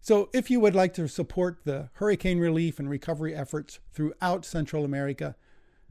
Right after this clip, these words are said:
I encourage you to make a donation to M C C, and you can do so by going to their website, M C C dot org, and click on Hurricanes Eta and Iota under their Urgent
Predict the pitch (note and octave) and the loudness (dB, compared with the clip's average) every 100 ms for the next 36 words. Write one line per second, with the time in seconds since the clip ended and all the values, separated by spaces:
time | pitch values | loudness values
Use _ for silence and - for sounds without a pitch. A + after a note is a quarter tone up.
0 | - D3+ C3+ G3 F#3 D#3 F3 D#3+ D#3+ D#3 | -6 -4 2 4 4 2 2 0 0 0
1 | E3 D#3+ D#3+ E3 E3 - - F#3 F#3 D#3+ | 2 2 0 -2 -2 -4 -2 0 0 -2
2 | - F#3+ E3+ - G3 C#3+ B2+ - _ _ | 0 0 2 4 4 4 -2 -16 _ _
3 | - D#3 D#3+ F3 D3+ G3 - G#3 G3+ D#3+ | 0 2 2 0 0 0 4 4 4 2
4 | C#3 C3+ D3 D3+ - C#3+ D3 C3+ C3 - | 0 2 2 2 0 -2 0 0 -2 -4
5 | B2+ B2 - - E3+ F3 F#3+ - F3 D#3+ | -8 -8 -12 -4 -2 0 -4 -4 -2 -2
6 | D3 - D3 C3+ C#3 C3+ G#3 D3 D#3+ D#3+ | -2 -4 -4 -2 -2 -4 -6 -8 -8 -12
7 | - - - - E3 - A3 G#3+ F3+ E3+ | -18 -20 -20 -6 -4 2 2 4 2 2
8 | - - G3 A3+ - F3+ F3 D#3+ - - | -2 -2 4 4 4 2 2 0 -4 -2
9 | E3+ E3+ - D#3 D3 C#3 C#3+ C#3+ C#3+ - | 2 2 0 -4 -4 -2 0 -2 -4 -10
10 | _ - D3 C#3 C#3 C#3 C#3+ - E3 D#3 | _ -10 -4 -2 0 0 -4 -6 -2 -2
11 | C#3 D3 | 0 -4